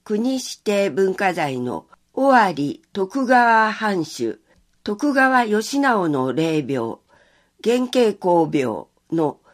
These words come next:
保存修理現場を一部公開します。日時、八月三日土曜日、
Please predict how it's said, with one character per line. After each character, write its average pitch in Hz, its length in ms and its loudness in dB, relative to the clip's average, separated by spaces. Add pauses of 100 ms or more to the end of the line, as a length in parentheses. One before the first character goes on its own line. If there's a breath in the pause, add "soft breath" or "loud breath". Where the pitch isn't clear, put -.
(540 soft breath)
保 202 140 -2
存 262 380 2
修 240 380 0
理 214 200 -2
現 202 280 2
場 135 200 2
を 110 200 -4
一 226 260 -4
部 175 200 -2
公 175 240 0
開 143 280 -2
し - 220 -12
ま 117 160 -6
す。 - 220 -20 (420)
日 214 400 0
時、 120 280 -6 (200)
八 - 340 -6
月 247 300 2
三 202 260 2 (120)
日 160 280 2
土 175 160 0
曜 180 280 4
日、 90 240 -12